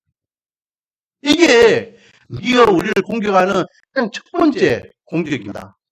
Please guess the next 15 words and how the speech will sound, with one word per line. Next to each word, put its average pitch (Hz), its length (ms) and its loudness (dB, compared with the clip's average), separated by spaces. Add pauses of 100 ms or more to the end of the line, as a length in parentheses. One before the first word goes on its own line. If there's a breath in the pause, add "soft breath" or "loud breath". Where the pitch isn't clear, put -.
음. 165 200 -18 (640)
이건 330 240 6
현실이잖아요. 330 680 -2 (1500 soft breath)
우리 370 240 6
믿음이 330 300 2
좋으면 202 260 0
뭐합니까? 160 520 0 (260)
어? 196 180 -10 (420)
지금 349 280 4
당장 254 280 2
못 285 80 -2
사는 226 220 2
문제가 185 400 4
코앞에 226 360 0
달린, 131 440 -4